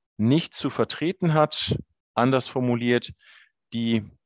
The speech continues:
Haftung auf Schadensersatz nach Paragraph zweihundertachtzig Absatz eins besteht nur im Falle eines solchen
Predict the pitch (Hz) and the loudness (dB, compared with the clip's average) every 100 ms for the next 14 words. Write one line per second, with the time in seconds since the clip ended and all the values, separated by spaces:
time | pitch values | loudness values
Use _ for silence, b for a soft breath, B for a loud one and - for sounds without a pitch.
0 | _ - 123 - 131 127 123 - 110 - | _ 0 0 0 0 2 0 -4 -6 -2
1 | 117 123 131 92 113 113 - 113 110 110 | 2 2 0 0 -2 -2 -4 0 0 -2
2 | - - - 110 104 107 - - 107 101 | -12 -8 -2 0 0 -2 -4 -2 0 0
3 | - 113 - - 104 - 101 - 95 - | -2 -8 -6 -6 -6 -4 -6 -4 -8 -8
4 | - 107 131 190 - B B B B - | -2 2 6 4 2 B B B B -8
5 | 113 123 120 - 110 113 131 139 120 - | -2 -2 -2 -2 0 2 4 2 -2 0
6 | 120 95 110 - 107 104 104 98 | 2 2 0 2 0 0 -4 -4